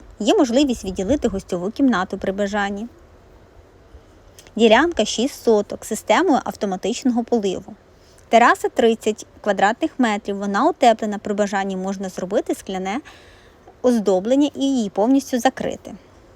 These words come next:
Між першим та другим поверхом бетонні сходи. На другому поверсі у нас три кімнати, санвузол та гардеробна.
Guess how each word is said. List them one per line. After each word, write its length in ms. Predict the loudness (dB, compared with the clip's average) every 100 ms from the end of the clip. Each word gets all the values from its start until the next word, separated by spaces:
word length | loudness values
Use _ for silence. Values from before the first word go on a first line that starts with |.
| -20 _ _ _ _ _ _ _ _ _ -2
Між 140 | 0
першим 400 | 6 6 6 0
та 100 | 0
другим 300 | 0 0 -2
поверхом 560 | 0 0 2 0 2 2
бетонні 400 | 2 0 2 0
сходи. 540 | -2 -2 0 0 -4 -12 -18 -20 -20 -20 -20 -20 -20 -20 -20 -20 -20 -20 -20 -20 -20 _ -20 -20 -20 -20 -20 -20 -20 -20 -18 -14 -12 -4
На 140 | 4 4
другому 400 | 4 4 4 2 0
поверсі 500 | 4 6 4 0 -2 0
у 60 | 2
нас 300 | 2 0 -2 0
три 160 | 0
кімнати, 720 | 2 0 0 0 0 0 0 -2 -4
санвузол 720 | -4 -2 -4 -2 0 0 -2 -2
та 80 | 2
гардеробна. 1040 | 2 4 2 4 4 6 4 0 -2 -6